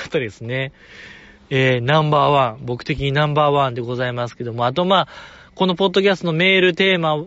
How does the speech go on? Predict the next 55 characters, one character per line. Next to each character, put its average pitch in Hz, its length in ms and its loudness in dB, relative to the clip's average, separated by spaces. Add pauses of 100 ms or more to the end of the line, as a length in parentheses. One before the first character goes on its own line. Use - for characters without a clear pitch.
メ 165 180 0
ー 175 40 0
ル 160 60 -4
テ 175 100 -2
ー 165 40 0
マ 160 120 -2
と 151 80 -2
い - 20 0
う 139 60 -4
か、 156 120 2
募 143 240 -2
集 180 200 0
し - 80 -6
て 180 100 2
る 170 420 2
コ 190 220 0
ー - 20 2
ナ 185 240 2
ー - 20 2
は、 196 280 4 (640)
え 110 180 -6
ー、 - 20 -4
姫 247 340 0
た 151 120 2
ん 123 80 -6
が 110 100 -4
ね、 151 240 -2 (160)
中 165 300 2
本 190 220 2
姫 185 260 0
香 160 140 0
の 139 100 -2
日 202 400 0
っ - 0 -
て 151 120 -4
い 135 180 2
う 120 60 -2
ポ 156 100 -2
ッ 156 80 -2
ド 175 100 -2
キ 170 100 0
ャ 170 60 0
ス - 60 -8
ト 160 80 0
が 131 80 -2
始 185 180 0
ま 196 140 2
り 196 100 2
ま 190 180 2
し - 60 -12
て、 151 80 -2
そ 165 160 -4
こ 254 160 -2
で 196 100 2
ね、 185 200 0